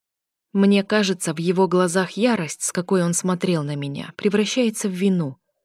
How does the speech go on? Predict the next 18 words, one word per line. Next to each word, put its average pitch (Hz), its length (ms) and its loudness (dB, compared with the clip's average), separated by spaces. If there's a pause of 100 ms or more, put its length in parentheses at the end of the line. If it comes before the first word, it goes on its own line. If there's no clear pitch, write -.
(260)
после 160 280 -2
чего 170 260 0
его 151 220 0
глаза 151 320 -2
еще 151 240 -6
сильнее 147 440 -4
темнеют. 143 640 -6 (460)
Какой 269 380 2
же 240 160 2
он 240 180 4
урод! 202 480 0 (360)
Как 220 160 2
он 214 100 4
мог 220 240 2
предпочесть 214 600 0
кого-то, 208 340 0
кроме 208 320 2
меня? 208 460 0